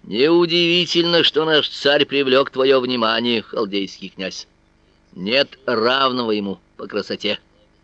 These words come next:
во всей Персии". Другой перс добавил: В молодости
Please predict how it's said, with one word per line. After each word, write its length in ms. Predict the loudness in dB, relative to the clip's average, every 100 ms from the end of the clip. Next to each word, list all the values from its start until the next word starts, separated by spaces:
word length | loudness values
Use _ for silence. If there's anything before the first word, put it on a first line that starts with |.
| _ -4
во 160 | -2
всей 240 | -2 -4 -4
Персии". 480 | -6 -8 -12 -18 _ _ _ _ _ _ _ -14
Другой 380 | -12 -6 -6
перс 260 | -2 -4 -2
добавил: 420 | -4 -2 -2 -4 -8 -20 -20 -20 -16
В 100 | -10
молодости 880 | -2 0 4 4 2 -2 -8 -8